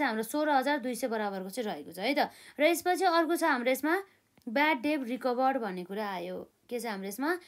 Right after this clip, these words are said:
ब्याड डेब्ट रिकभर्ड भन्ने कुरा आयो। हो यो ब्याड डेब्ट रिकभर्ड भन्ने बित्तिकै हाम्रो अब यसमा के हुन्छ भन्दा अब हामीले जुन ब्याड डेब्ट भन्ने यसरी पहिला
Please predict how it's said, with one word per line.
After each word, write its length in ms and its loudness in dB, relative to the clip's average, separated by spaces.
ब्याड 320 2
डेब्ट 160 0
रिकभर्ड 480 -2
भन्ने 240 -6
कुरा 240 -8
आयो। 240 -8
हो 80 0
यो 160 4
ब्याड 200 6
डेब्ट 200 0
रिकभर्ड 400 4
भन्ने 240 -2
बित्तिकै 360 -2
हाम्रो 320 2
अब 100 0
यसमा 320 0
के 120 -2
हुन्छ 260 -2
भन्दा 260 -6
अब 160 0
हामीले 520 2
जुन 160 2
ब्याड 240 0
डेब्ट 200 -2
भन्ने 180 -2
यसरी 260 -2
पहिला 200 0